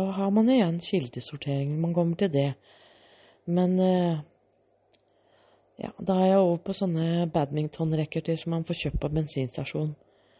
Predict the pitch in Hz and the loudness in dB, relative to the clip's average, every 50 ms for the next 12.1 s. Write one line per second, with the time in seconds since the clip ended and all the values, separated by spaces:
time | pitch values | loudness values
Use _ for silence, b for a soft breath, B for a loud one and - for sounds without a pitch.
0 | b b b b b b b b b b b - 180 170 160 151 156 160 160 160 | b b b b b b b b b b b -4 -2 0 2 2 2 2 2 2
1 | 156 156 151 151 147 151 151 147 156 160 165 175 175 - 165 160 156 - 170 151 | 2 2 0 0 -2 -2 -4 -4 -6 -8 -10 -8 -4 -2 -2 -2 -2 0 2 2
2 | 135 135 151 165 165 165 - - 160 143 - - 147 - - 160 156 151 147 151 | 2 2 2 0 0 -2 -4 -4 -6 -4 -4 -4 -2 -2 0 0 0 0 2 2
3 | - 180 160 151 147 139 - 143 143 147 - - - 135 143 - - - - - | 2 2 2 2 2 0 0 -2 -2 -4 -2 -2 -2 0 0 -2 -4 -4 -4 -4
4 | - - _ - 151 160 - B B B B B - - 139 156 147 147 147 147 | -6 -6 _ -8 -6 -6 -8 B B B B B -6 0 2 4 4 4 6 4
5 | 143 156 151 - B B B B B B B B B B - 170 175 190 196 190 | 4 4 2 -2 B B B B B B B B B B 2 6 6 8 8 6
6 | 190 185 - - 196 175 - - 175 175 180 175 160 135 139 160 185 185 185 175 | 4 4 2 0 0 0 2 2 2 2 4 2 2 2 2 2 2 2 0 -2
7 | 170 - - 165 160 - - - - 165 160 - - - 139 127 - - 180 156 | -4 -4 -4 -4 -4 -4 -2 -2 -2 -2 -4 -6 -4 -2 -2 0 0 0 0 2
8 | 156 147 139 151 175 180 - B B B B B B B B B B - 180 175 | 2 2 2 2 2 0 -2 B B B B B B B B B B -2 -2 0
9 | 175 175 170 175 175 180 170 175 170 - 214 202 - 190 185 180 156 139 131 131 | 0 0 0 0 0 0 0 0 0 0 0 2 2 2 2 2 2 0 0 -2
10 | 143 147 - 160 156 - - 165 160 165 156 165 160 151 160 165 165 - - 190 | -4 -4 -6 -8 -10 -8 -4 -4 -2 -2 0 -2 -2 -2 -2 -4 -4 -4 -2 -2
11 | 190 180 180 175 170 165 160 - 170 170 160 156 156 156 160 156 - 165 156 151 | 0 0 0 0 0 -2 -2 -2 -4 -4 -4 -4 -4 -4 -6 -6 -6 -4 -4 -4
12 | 151 | -4